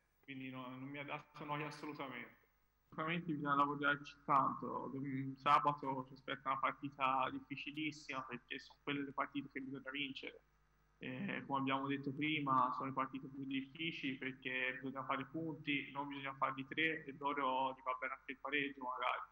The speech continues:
Quindi noi bisogna fare tre punti perché sono importantissimi per noi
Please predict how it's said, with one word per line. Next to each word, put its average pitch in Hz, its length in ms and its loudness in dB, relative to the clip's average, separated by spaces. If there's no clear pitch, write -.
Quindi 139 300 0
noi 143 340 2
bisogna 127 1040 2
fare 139 260 0
tre 139 140 -4
punti 165 460 -2
perché 135 380 -6
sono 139 560 -4
importantissimi 143 880 -4
per 135 180 -4
noi 160 360 0